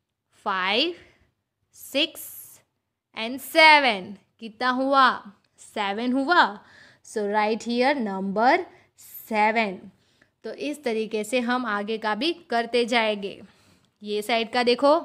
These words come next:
फ़ोर प्लस फ़ोर, फ़ोर प्लस फ़ोर,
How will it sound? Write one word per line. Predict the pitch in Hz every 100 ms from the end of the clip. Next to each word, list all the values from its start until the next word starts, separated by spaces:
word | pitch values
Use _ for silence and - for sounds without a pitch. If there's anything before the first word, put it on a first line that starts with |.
| - _ _ _ _ _
फ़ोर | - - 311 320 311 247
प्लस | 202 214 214 269 311 -
फ़ोर, | - 349 330 220 196 - - - -
फ़ोर | 208 202 202
प्लस | 196 226 226 220 226 302 359 - - - _
फ़ोर, | - - 269 294 233 196